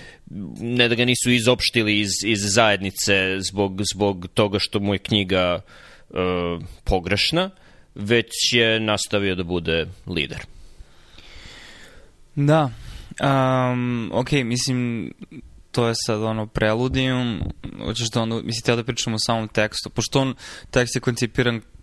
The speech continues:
Speaker 2: tako što on lista nekih pet, šest teza i onda isto vreme komentariše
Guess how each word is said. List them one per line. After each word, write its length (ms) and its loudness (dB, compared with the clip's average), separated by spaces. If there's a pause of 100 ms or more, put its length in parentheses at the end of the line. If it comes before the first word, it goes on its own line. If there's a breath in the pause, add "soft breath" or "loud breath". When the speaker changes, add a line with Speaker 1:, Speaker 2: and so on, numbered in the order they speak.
(240)
Speaker 2:
tako 260 0
što 220 -2
on 240 -2 (240)
lista 380 -2
nekih 500 -4 (280)
pet, 200 4
šest 360 -4
teza 640 0 (760 loud breath)
i 200 2
onda 720 0 (500)
isto 320 -2
vreme 260 0
komentariše 1080 -2